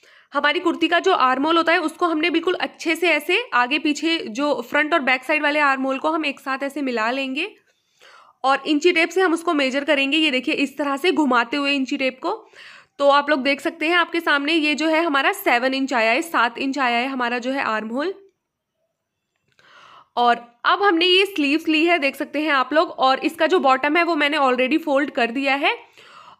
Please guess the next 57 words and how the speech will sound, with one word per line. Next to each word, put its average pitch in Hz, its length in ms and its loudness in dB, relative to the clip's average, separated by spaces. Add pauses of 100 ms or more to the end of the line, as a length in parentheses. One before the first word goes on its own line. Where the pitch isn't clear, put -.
(120)
और 254 220 4
यहाँ 311 240 2
से 359 100 0
आप 339 100 2
लोग 349 120 0
देख 320 120 0
सकते 320 180 -4
हैं, 349 80 4
ये 370 120 4
थोड़ा 349 180 4
सा 370 120 2
गहरा 285 380 0
कटा 302 340 0
हुआ 302 200 4
कपड़ा 285 260 0
है, 339 140 2
क्योंकि 330 260 0
जो 339 120 0
हमारा 294 220 0
फ्रंट 247 300 -6
साइड 302 240 -2
होता 285 160 0
है 330 100 2
वो 330 120 0
हल्का 277 220 -2
सा 330 120 -2
गहराई 247 380 -2
में 285 100 -4
होता 277 200 -4
है, 320 140 0
स्लीव्स 262 340 -6
का 269 140 0
भी 302 140 -2
और 381 260 2 (440)
सूट 302 220 0
का 277 160 2
भी। 359 180 2
तो 330 200 2
मैंने 277 280 2
रख 269 240 -4
कर 320 160 2
देख 285 180 0
लिया 277 160 0
है 330 120 4
कि 370 160 2
जो 349 100 0
ये 277 220 0
वाली 277 200 2
स्लीव्स 294 300 -4
है 370 60 2
वो 339 140 0
हमारे 254 460 2 (520)
इस 359 200 -2
साइड 269 300 0
की 240 120 -2
ही 233 160 -2
है। 185 280 -8